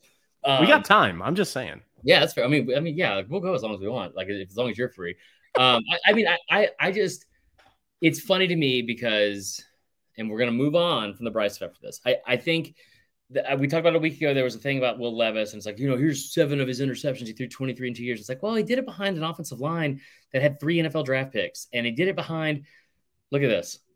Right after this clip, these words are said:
Speaker 2: passer rating. I mean, like, and Harry, thank you for joining us. You're a fantastic, uh, fantastic listener as well. I appreciate that. Um, I don't think C J ran the forty. Um,
Speaker 1: I don't think so either.
Speaker 2: now, I will say,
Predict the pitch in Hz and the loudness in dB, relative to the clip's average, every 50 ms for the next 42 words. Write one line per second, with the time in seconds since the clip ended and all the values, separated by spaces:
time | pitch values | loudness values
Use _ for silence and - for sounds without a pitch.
0 | _ - 156 151 143 - 151 139 123 147 147 151 160 160 156 147 143 139 - - | _ 0 2 2 2 2 0 0 2 2 2 2 2 2 2 2 0 0 -4 -16
1 | - - _ _ - 147 151 156 170 160 151 202 196 202 196 180 135 196 190 165 | -20 -20 _ _ -4 -2 4 4 4 4 8 8 10 10 10 8 6 2 0 0
2 | 160 165 151 156 131 151 156 151 151 147 143 151 147 139 143 147 131 120 135 127 | -2 -4 -4 -2 0 0 2 2 2 2 0 0 -2 0 0 0 -2 0 0 0
3 | 117 117 - 123 113 107 - _ _ - 117 107 101 101 101 120 113 107 117 113 | 0 0 0 -2 -4 -4 -8 _ _ -4 -2 -2 -2 -2 -2 -4 -6 -4 -4 -6
4 | 107 - 107 107 107 107 113 101 98 95 104 104 101 98 98 98 - 107 101 - | -6 -4 -8 -8 -6 -6 -6 -8 -8 -4 0 2 2 2 2 0 -4 -8 -8 -8
5 | 104 104 104 98 98 - - - - - _ _ _ _ 120 123 123 123 117 117 | -4 0 0 0 0 -2 -8 -20 -20 -20 _ _ _ _ 2 4 4 6 4 4
6 | 113 113 113 - _ 139 196 247 294 302 285 - 285 - - - 220 202 190 214 | 2 0 -4 -4 _ 2 4 4 4 2 2 0 -2 -2 -2 -6 -4 0 2 2
7 | 190 165 131 110 113 131 135 143 151 156 151 143 - - - - - 165 147 123 | 2 2 0 0 0 2 2 2 0 0 -4 -4 -6 -16 -18 -4 -2 0 0 2
8 | 107 98 90 107 165 - _ _ _ _ _ _ 117 117 123 120 117 117 113 110 | 0 -2 -4 -4 -8 -10 _ _ _ _ _ _ -4 -2 0 0 0 0 0 0
9 | 110 110 107 107 - _ _ _ _ _ - 135 139 135 135 151 131 - 127 107 | -2 -2 -2 -4 -10 _ _ _ _ _ -8 -6 -6 -4 -4 -6 -6 -4 -4 -4
10 | 92 85 82 90 - _ - _ _ 175 214 220 220 214 226 285 339 330 330 - | -4 -6 -8 -12 -18 _ -20 _ _ 2 4 8 8 8 8 8 4 4 2 2
11 | - 156 127 113 104 101 101 101 | 2 2 2 2 0 -2 -6 -8